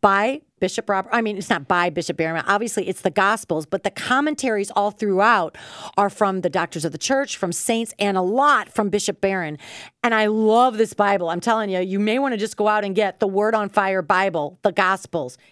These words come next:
It's phenomenal. Yesterday, I talked about the symbols of each of the Gospel writers, Matthew, Mark, Luke, and John,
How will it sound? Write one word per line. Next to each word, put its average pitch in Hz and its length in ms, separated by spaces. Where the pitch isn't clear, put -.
It's - 160
phenomenal. 202 480
Yesterday, 277 440
I 254 40
talked 247 220
about 220 180
the 190 60
symbols 254 720
of 220 180
each 269 200
of 247 80
the 240 60
Gospel 214 500
writers, 165 400
Matthew, 220 320
Mark, 208 260
Luke, 214 240
and 202 100
John, 185 300